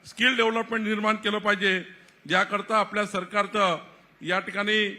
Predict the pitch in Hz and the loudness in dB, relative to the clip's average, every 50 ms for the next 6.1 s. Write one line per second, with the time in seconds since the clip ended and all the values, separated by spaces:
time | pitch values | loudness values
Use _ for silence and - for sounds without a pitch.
0 | - - - _ _ _ _ - - 170 - 190 214 214 214 - 180 165 - 214 | -14 -20 -20 _ _ _ _ -8 -6 -6 -2 -2 -2 -2 -2 -4 -6 -4 -2 0
1 | 220 220 220 220 214 214 214 196 214 214 185 180 190 190 208 202 196 196 196 196 | 0 0 2 0 0 -2 -2 -4 -8 -6 -6 -8 -6 -2 -2 0 0 -2 -2 -2
2 | 202 196 190 175 165 165 - - - - - - _ _ - 151 156 165 180 196 | 0 2 2 2 0 -2 -8 -16 -20 -20 -20 -20 _ _ -10 -6 -4 -4 -4 -4
3 | 208 214 220 240 247 240 - 233 196 196 202 185 190 202 208 202 226 226 190 170 | -4 -2 0 0 0 -2 -2 -2 -2 -2 -2 -2 -4 -4 -2 -2 -2 -4 -4 -6
4 | 170 196 202 202 202 202 190 196 196 208 220 220 185 165 170 170 - 208 202 208 | -4 -4 -4 -4 -4 -4 -6 -4 -2 -2 -2 -4 -4 -4 -6 -6 -4 -6 -8 -8
5 | 226 202 - 202 185 - 226 226 226 226 220 - 226 208 208 202 214 208 196 190 | -10 -12 -12 -14 -8 -6 -6 -4 -4 -6 -6 -2 0 0 0 2 2 4 4 4
6 | 185 | 2